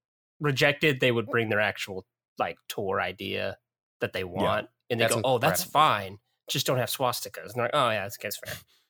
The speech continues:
Speaker 1: <laughs>
Speaker 3: Insane.
Speaker 2: Speaking of rock stars, obviously, uh, people know that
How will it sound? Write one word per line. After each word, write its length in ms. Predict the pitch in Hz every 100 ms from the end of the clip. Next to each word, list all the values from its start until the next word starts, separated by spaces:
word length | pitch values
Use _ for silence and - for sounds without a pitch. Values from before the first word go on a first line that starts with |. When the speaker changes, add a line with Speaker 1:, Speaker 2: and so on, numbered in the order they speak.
| - 831 740 571 605 523 _ _
Speaker 1:
<laughs> 80 | 170 - 294 - 415 - 427 453 - 415 - - - 679 - - - -
Speaker 3:
Insane. 720 | 139 123 123 - 90 78 -
Speaker 2:
Speaking 360 | - - 285 262
of 140 | 156
rock 260 | 113 110 107
stars, 460 | - 101 87 120 131
obviously, 800 | 135 135 131 - 127 120 110 -
uh, 240 | 101 98
people 300 | 92 117 110
know 320 | 104 104 104
that 240 | 101 92